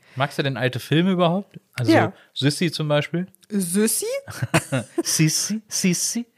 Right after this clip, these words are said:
Speaker 2: Sissi. Ja, lieb ich.
Speaker 1: Ja?
Speaker 2: Sissi guck ich total gerne. Ich mag auch, ähm,
Speaker 1: Du bist auch ein großer Romy Schneider-Fan, ne?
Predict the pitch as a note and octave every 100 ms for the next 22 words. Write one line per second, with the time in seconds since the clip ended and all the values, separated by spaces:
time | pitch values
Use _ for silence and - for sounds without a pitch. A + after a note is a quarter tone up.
0 | - - F4 - - - G#3+ G#3+ _ _
1 | - _ G3 F#3 - G#3 D4 D#3 - _
2 | - C3+ F#3+ - G3+ A3 F#3 F3 F#3 G3
3 | D#3+ F3+ - - G#3+ G#3 - E3+ F#3 F#3
4 | F#3 - - - - _ _ G3 F#3+ F#3
5 | F3+ F3+ F3+ F3 E3+ E3 E3+ B2+ B2+ A2
6 | B2 A2+ A2 A2 A#2+ C3 A2 - G#2 A#2
7 | B2+